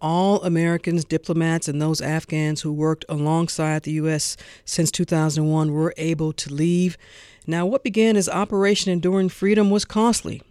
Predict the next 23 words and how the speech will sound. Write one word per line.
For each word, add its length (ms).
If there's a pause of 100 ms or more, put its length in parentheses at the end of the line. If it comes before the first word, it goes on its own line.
not 200
only 220
in 160
lives, 400
but 140
financially. 680 (460)
An 100
estimated 500
cost 460 (200)
in 120
the 80
trillions. 720 (460)
Longtime 600
Georgia 280
Republican 420
Congressman 400
Buddy 240
Carter 360
represents 480
Georgia's 380
first 300
congressional 420
district. 420